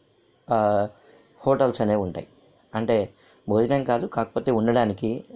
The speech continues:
ఆ, లాడ్జెస్ అంటాం కదా అవి. అక్కడ రూమ్ తీసుకున్న తర్వాత ఢిల్లీలో చూడవలసిన ప్రదేశాలు మాత్రం చాలా బ్రహ్మాండమైనటువంటి ప్రదేశాలు ఉన్నాయి. ఒకటి స్వామినారాయణ టెంపుల్, తనివి తీరా చూడవలసినటువంటి ప్రదేశం.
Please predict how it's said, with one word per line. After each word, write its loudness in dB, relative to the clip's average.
ఆ, 2
లాడ్జెస్ 2
అంటాం -2
కదా 0
అవి. -4
అక్కడ 2
రూమ్ 0
తీసుకున్న -4
తర్వాత -2
ఢిల్లీలో 0
చూడవలసిన 0
ప్రదేశాలు 0
మాత్రం -4
చాలా 2
బ్రహ్మాండమైనటువంటి 0
ప్రదేశాలు -4
ఉన్నాయి. -10
ఒకటి 0
స్వామినారాయణ 0
టెంపుల్, -4
తనివి 0
తీరా 2
చూడవలసినటువంటి 0
ప్రదేశం. -6